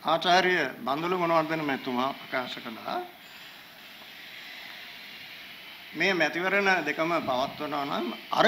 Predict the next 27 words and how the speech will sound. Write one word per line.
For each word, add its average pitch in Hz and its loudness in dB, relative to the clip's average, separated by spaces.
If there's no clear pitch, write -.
පරිස්සමෙන් 233 8
ඒක 208 8
කළ 185 4
යුතුයි 175 4
කියලා. - -12
ඒ 123 -8
කියන්නේ 185 2
දෙකම 131 0
පැවැත්වීම 170 2
සඳහා 139 0
ඒ 156 0
ලබා 135 4
දීලා 170 -2
තිබෙන 175 -4
මුදල, 147 -4
ඒ 123 -8
කියන්නේ 156 -2
බිලියන 151 0
දහය, 127 -2
මිලියන 147 -4
දහදාහ 131 -4
අර 143 2
පරිස්සමෙන් 202 4
පාවිච්චි 151 2
කළ 175 -6
යුතුයි 127 -6
කියලා. 120 -12